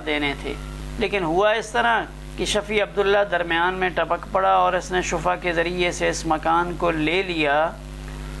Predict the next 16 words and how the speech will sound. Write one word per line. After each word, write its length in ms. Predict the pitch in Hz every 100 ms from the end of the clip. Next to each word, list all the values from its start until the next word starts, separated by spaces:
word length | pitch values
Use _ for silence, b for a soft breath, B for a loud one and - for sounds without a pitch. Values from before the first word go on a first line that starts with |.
| -
جو 120 | 208
مکان 360 | 196 202 214 214
مشتری 460 | 208 156 226 240
خرید 360 | 185 190 175 180
رہا 220 | 180 180
تھا، 240 | 180 180 175
چابیاں 460 | 175 165 175 175
اس 140 | 175 -
کے 120 | 175
پاس 280 | 156 165 160
آ 160 | 151 151
گئی 200 | 175 180
تھیں، 280 | 190 208 170 B B B B -
مشتری 380 | 175 - 196 190
بڑا 260 | 180 180
مطمئن 540 | 196 196 185 180 190